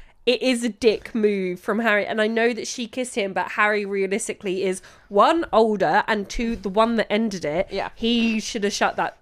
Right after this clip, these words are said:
Speaker 1: shit down. 'Cause
Speaker 2: Yeah,
Speaker 1: that
Speaker 2: and I
Speaker 1: was not productive for either of them.
Speaker 2: No, and I understand why he was too weak to. Like, he's seventeen years old, he's madly in love with this girl, and he just wanted this one moment. So I totally understand why he didn't.
Speaker 1: Yeah.
Speaker 2: But I do think that he deserves this bollocking from,
Speaker 1: Yeah.
Speaker 2: like,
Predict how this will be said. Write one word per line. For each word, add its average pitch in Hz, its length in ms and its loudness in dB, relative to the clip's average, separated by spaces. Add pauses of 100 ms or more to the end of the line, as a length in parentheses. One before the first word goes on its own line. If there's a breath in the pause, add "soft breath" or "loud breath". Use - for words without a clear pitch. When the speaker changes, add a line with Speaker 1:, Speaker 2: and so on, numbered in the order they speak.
(140)
Speaker 1:
shit - 240 -6
down. 131 220 -4
'Cause - 80 -12
Speaker 2:
Yeah, 302 160 4
Speaker 1:
that 254 80 6
Speaker 2:
and 359 80 4
I 339 80 4
Speaker 1:
was 254 140 -4
not 247 340 2
productive - 500 -2
for - 140 -12
either 165 260 -8
of 151 120 -14
them. 101 220 -12
Speaker 2:
No, 262 260 2
and 330 120 2
I 381 60 4
understand 370 400 -2
why 240 220 2
he 233 120 -6
was 220 140 -8
too 214 160 -8
weak 214 160 -8
to. 190 140 -12
Like, 180 180 -8
he's 196 180 -8
seventeen 277 580 -2
years 220 220 -8
old, 190 220 0
he's 185 180 -12
madly 240 400 0
in 214 120 -2
love 196 200 0
with 196 140 -6
this 202 160 -4
girl, 190 280 2
and 196 80 -4
he 202 80 -4
just 220 200 -8
wanted 220 320 -8
this 202 180 -8
one 220 380 0
moment. 220 300 0
So 220 100 -4
I 226 60 2
totally 294 640 2
understand 233 400 0
why 226 100 0
he 202 160 -8
didn't. 185 460 -2
Speaker 1:
Yeah. 175 240 4
Speaker 2:
But 220 140 4
I 247 180 4
do 277 260 -4
think 214 240 -10
that - 80 -6
he 233 160 -6
deserves 214 800 2
this 262 160 -8
bollocking 226 440 0
from, 254 80 0
Speaker 1:
Yeah. 190 60 4
Speaker 2:
like, - 160 4